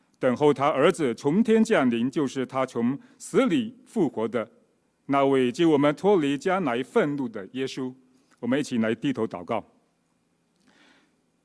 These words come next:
亲爱的天父，求你怜悯我们，疫情已经过去了一年多的时间，我们还看不到尽头。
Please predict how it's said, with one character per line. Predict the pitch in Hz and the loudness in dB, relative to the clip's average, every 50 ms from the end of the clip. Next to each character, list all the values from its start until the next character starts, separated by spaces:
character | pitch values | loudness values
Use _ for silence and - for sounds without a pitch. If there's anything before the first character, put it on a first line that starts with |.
| _ _ _ | _ _ _
亲 | - - 196 | -6 0 2
爱 | 202 180 | 2 2
的 | 156 156 | 2 2
天 | - 185 185 | 2 2 2
父， | 180 165 185 180 156 139 | 2 4 6 6 6 6
求 | 131 - 170 185 | 2 2 0 2
你 | 190 170 151 | 4 4 4
怜 | 139 139 165 | 6 6 6
悯 | 185 180 175 139 | 6 4 4 2
我 | 127 | 2
们， | 117 117 113 113 127 127 _ _ _ _ _ _ | 0 0 0 -2 -4 -6 _ _ _ _ _ _
疫 | - 190 165 | -4 -4 -4
情 | - - 135 131 131 139 147 131 - - | -4 -2 0 0 0 0 0 -4 -8 -12
已 | - 139 | -10 -6
经 | 123 131 135 143 | -2 0 0 0
过 | 135 170 143 131 | 2 0 0 0
去 | 127 - 143 | -2 -4 -4
了 | 127 120 113 104 104 _ _ _ _ _ _ _ _ _ _ _ | -4 -2 -4 -4 -6 _ _ _ _ _ _ _ _ _ _ _
一 | - 208 | -4 0
年 | 180 147 135 131 | 2 2 2 2
多 | 127 131 123 | 2 0 -2
的 | 117 117 | -4 -4
时 | - - - 107 110 | -6 -6 -10 -8 -6
间， | 107 131 123 120 123 120 120 - _ _ _ _ _ _ _ _ _ _ _ _ _ _ _ _ _ _ _ _ _ _ _ _ _ _ _ _ _ _ _ - | -4 -4 -2 -4 -4 -8 -10 -20 _ _ _ _ _ _ _ _ _ _ _ _ _ _ _ _ _ _ _ _ _ _ _ _ _ _ _ _ _ _ _ -6
我 | - | -2
们 | 120 131 131 147 | 0 2 2 2
还 | 135 - 127 120 117 113 | 0 -2 -2 -2 -2 -4
看 | - - - 165 | -6 -6 -4 -4
不 | 123 113 120 | -4 -4 -4
到 | 107 123 107 | -4 -4 -6
尽 | 107 - 160 123 | -4 -4 -6 -6
头。 | 101 - 90 87 92 | -6 -8 -12 -18 -18